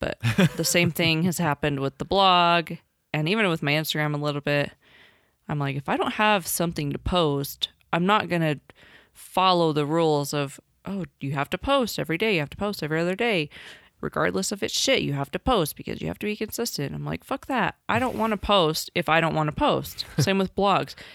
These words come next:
Speaker 1: If I don't have an idea, I'm not gonna bullshit some three paragraphs about God knows what because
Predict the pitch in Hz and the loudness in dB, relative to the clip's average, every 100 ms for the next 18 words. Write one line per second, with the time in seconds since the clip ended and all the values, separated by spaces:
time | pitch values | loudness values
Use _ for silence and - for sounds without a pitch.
0 | - - 196 302 285 262 214 180 160 202 | -4 -2 2 0 2 0 2 0 2 2
1 | 151 156 - - - - 190 214 233 208 | 2 0 -8 -20 -4 0 2 0 -2 -6
2 | - _ _ - 170 190 180 156 - - | -8 _ _ -2 0 0 2 2 0 -6
3 | - 175 156 147 139 135 - - - _ | -2 0 0 0 -2 -6 -10 -20 -20 _
4 | _ - - - 175 185 175 180 196 185 | _ -14 -14 -6 -2 0 0 2 4 4
5 | 143 139 - 151 143 139 139 131 _ _ | 2 2 -2 -2 2 4 4 2 _ _
6 | _ _ 170 - 185 165 165 147 - 285 | _ _ -8 0 0 2 0 0 0 0
7 | 170 147 - 151 143 139 - | 0 -2 0 0 0 -2 -8